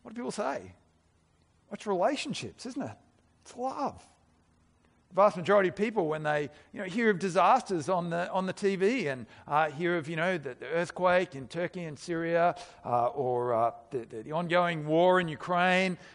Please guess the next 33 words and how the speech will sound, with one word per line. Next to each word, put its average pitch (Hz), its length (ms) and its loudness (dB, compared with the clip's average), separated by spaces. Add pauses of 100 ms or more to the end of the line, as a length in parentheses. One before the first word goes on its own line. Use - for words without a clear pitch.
(100)
uh, - 120 -12 (800)
our 185 80 -6
hearts 233 300 2
just 226 160 -6
go 240 160 6
out 269 160 4
to - 80 -6
people, 160 340 0
don't 214 160 4
they? 214 140 4
The 202 80 2
people 247 180 0
on 214 80 2
the 214 80 6
other 233 100 6
side 226 160 4
of 214 80 4
the 202 60 2
world, 214 300 6
they've 214 80 2
got 214 100 0
nothing 240 220 2
to 170 200 -2
do 262 80 0
with 262 120 2
us, 165 180 2
but 214 120 0
we 220 100 0
feel 247 300 2
that 196 140 6
sense 220 200 -2
of 202 100 -2
empathy. 208 520 -2